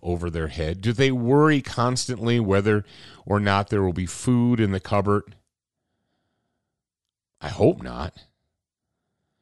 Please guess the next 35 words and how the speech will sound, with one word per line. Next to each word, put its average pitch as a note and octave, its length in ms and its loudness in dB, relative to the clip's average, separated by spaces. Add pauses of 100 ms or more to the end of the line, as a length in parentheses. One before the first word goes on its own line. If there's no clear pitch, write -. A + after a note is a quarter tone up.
(140)
And C3+ 160 2
even G3+ 300 4
if, D#3 160 2
you D3+ 80 2
know, G#2 220 0
even D3+ 240 0
if C#3+ 160 -4
you're B2 300 2
a, F#2 320 -4
a G2 80 -2
person G#2+ 500 -2
of E2 120 -4
limited F#2 480 0
means, E2+ 760 -4 (320)
what B2+ 160 2
do D#3+ 60 4
you F3 120 0
take - 340 -4
care C3 320 -2
of G2 120 0
first? - 680 -8 (680)
You D3 120 -2
take F#3 300 2
care F3+ 280 4
of B2 120 4
the A2 100 2
important A2 540 -2
stuff D#2 240 -4
first. D2+ 340 -6
You A2 80 -4
take B2 280 -4
care B2+ 500 2
of F2+ 160 -2
your F#2 140 -4
children. D#2+ 680 -6